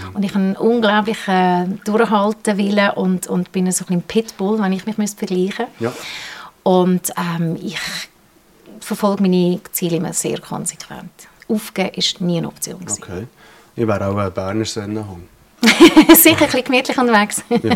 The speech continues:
Speaker 1: <laughs> Ja, ist gut. Nein, vielleicht ich irgendwann einmal, vielleicht auch nicht, ich weiss es nicht. <laughs>
Speaker 2: Du hast es vorhin erwähnt, wir hatten Schauspielerin, du hast eine eigene Pop-Rockband
Speaker 1: Mhm.
Speaker 2: gehabt.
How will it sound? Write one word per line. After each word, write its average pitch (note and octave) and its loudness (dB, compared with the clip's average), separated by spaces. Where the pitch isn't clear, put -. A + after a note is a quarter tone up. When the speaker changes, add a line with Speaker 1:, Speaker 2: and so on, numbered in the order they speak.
Speaker 1:
<laughs> - 2
Ja, - 2
ist - 2
gut. G#3+ 6
Nein, - 0
vielleicht B3+ 2
ich G#3 -2
irgendwann D#3+ 0
einmal, C#3+ -4
vielleicht D3+ -6
auch - -6
nicht, B2 -8
ich - -18
weiss - -10
es - -14
nicht. - -14
<laughs> A3+ -2
Speaker 2:
Du C#3 0
hast C3+ 2
es - -6
vorhin B2+ 4
erwähnt, C#3+ 4
wir C3+ -6
hatten A#2 0
Schauspielerin, B2+ -2
du A#2 0
hast A2 -2
eine F#2 -6
eigene A2 -2
Pop-Rockband A#2+ -4
Speaker 1:
Mhm. A3 2
Speaker 2:
gehabt. G#2+ -8